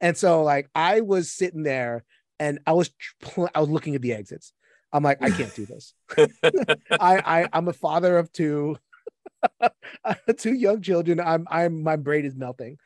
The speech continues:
Speaker 1: Uh, so a, a flag for people,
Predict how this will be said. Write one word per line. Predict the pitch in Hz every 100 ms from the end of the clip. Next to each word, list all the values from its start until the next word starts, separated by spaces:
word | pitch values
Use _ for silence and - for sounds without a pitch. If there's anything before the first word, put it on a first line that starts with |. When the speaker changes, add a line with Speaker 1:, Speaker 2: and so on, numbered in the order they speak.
| _ _ _
Speaker 1:
Uh, | 165 156 147
so | - 180 160 147 -
a, | 165 156 - 202
a | 185
flag | - 220 226 233 190
for | 175
people, | 151 160 135 123